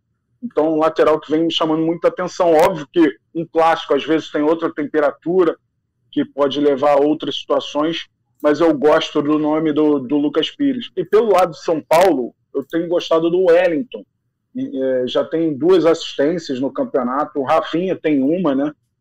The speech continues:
Então os laterais do São Paulo vêm, vêm vindo bem. Outro nome que eu ia falar era o Lucas Piton, né?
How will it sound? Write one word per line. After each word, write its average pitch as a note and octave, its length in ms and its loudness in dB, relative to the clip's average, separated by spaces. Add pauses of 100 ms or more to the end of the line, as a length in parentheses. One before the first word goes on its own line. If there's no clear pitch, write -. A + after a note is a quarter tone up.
(140)
Então D#3 240 -2
os D3 80 -2
laterais D3+ 460 4
do D#3 80 -2
São D3+ 260 -2
Paulo D#3+ 340 2 (560)
vêm, D#3+ 480 2
vêm D3 220 0
vindo E3 320 2
bem. D#3 240 2
Outro A4 340 4
nome F#3 300 0
que - 80 2
eu E3 140 6
ia D#3+ 120 6
falar D3+ 480 2 (400)
era D#3+ 160 4
o F3+ 60 4
Lucas E3+ 340 2
Piton, G3+ 480 2
né? C3+ 180 -6